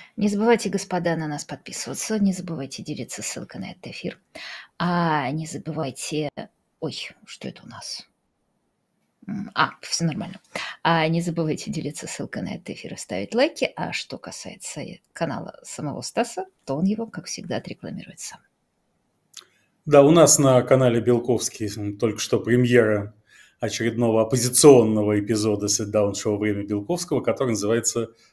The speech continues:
Speaker 2: «Поколение Б М П». Он выпущен как раз к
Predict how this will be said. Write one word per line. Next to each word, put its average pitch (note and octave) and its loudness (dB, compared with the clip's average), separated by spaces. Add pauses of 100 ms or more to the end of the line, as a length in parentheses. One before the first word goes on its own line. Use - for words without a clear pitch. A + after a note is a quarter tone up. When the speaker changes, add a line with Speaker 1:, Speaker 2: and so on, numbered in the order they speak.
(120)
Speaker 2:
«Поколение A2+ 4
Б A2+ 4
М A#2 4
П». F#2+ -6
Он F#2 -14
выпущен G#2+ -6
как G2+ -8
раз G#2 -2
к G#2 -8